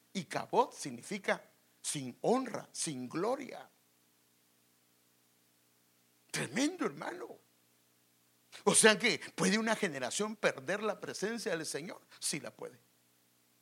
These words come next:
Ahí está los ejemplos bíblicos. Por eso es que tenemos la generación nuestra, preocuparse. Es importante que tú adores al Señor,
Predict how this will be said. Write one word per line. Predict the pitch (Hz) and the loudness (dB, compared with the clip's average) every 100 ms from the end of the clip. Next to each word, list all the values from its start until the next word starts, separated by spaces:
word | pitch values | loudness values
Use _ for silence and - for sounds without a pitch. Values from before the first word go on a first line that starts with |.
| _ _ _ _ _ - | _ _ _ _ _ 2
Ahí | 160 | 4
está | - 156 180 - | 4 2 -4 -8
los | - 127 | -12 -10
ejemplos | 120 135 117 117 110 | -8 -10 -10 -10 -10
bíblicos. | 208 - - - - _ _ - - | -12 -14 -20 -20 -20 _ _ -10 -6
Por | - 139 | -2 2
eso | 151 202 | 4 4
es | - | 4
que | 202 | 0
tenemos | 127 139 180 - - - - | -2 -4 -2 -4 -6 -12 -4
la | 156 - | 0 2
generación | 170 123 - - 151 | 2 0 -2 -2 -2
nuestra, | 143 277 - - | 0 2 2 -2
preocuparse. | - 175 - 147 220 359 330 170 - - - | -4 -4 -4 -2 0 2 0 -4 -4 -2 2
Es | 190 | 4
importante | 226 170 - 156 208 285 277 | 4 0 0 2 2 2 0
que | 156 | 0
tú | - 165 | 0 2
adores | 156 202 185 151 | 2 0 0 0
al | 127 | 0
Señor, | - 123 156 302 | -4 -4 -2 -2